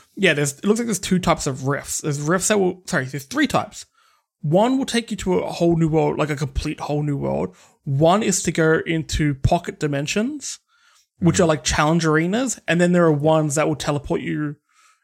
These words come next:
Speaker 1: within a short space of itself. So it may help you get around, like, a little bit of a battlefield or something like that.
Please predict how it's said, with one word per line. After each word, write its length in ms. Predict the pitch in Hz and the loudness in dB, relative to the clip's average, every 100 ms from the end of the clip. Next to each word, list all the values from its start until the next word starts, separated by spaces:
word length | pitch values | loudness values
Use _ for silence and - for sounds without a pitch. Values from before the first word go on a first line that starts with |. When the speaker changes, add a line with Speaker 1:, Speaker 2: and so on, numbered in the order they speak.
| _ _ - | _ _ 2
Speaker 1:
within 300 | 190 202 180 | 6 6 6
a 60 | |
short 420 | 151 170 160 - - | 4 2 2 0 -6
space 380 | - 139 139 | -2 0 -2
of 60 | - | -6
itself. 460 | - 120 - - - _ _ _ _ - | -6 -8 -8 -14 -20 _ _ _ _ -2
So 160 | 165 | 0
it 60 | 160 | 2
may 180 | 165 151 | 0 0
help 220 | 147 139 | -2 -2
you 100 | 135 | -2
get 160 | 151 - | -2 -2
around, 340 | 135 135 135 | -2 -4 -4
like, 100 | 135 | -2
a 40 | |
little 120 | 135 127 | -2 -2
bit 140 | 127 | -4
of 60 | 127 | -6
a 40 | |
battlefield 520 | 120 117 120 - 131 | -6 -8 -10 -10 -10
or 20 | |
something 160 | 127 - | -10 -12
like 120 | 120 | -12
that. 200 | - - | -12 -12